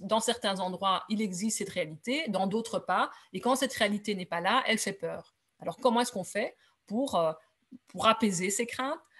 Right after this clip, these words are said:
et pour réconcilier les points de vue dans un projet,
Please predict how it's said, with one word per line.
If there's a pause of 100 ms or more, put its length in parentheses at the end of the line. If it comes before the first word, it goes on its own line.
et
pour
réconcilier
les
points
de
vue
dans
un
projet,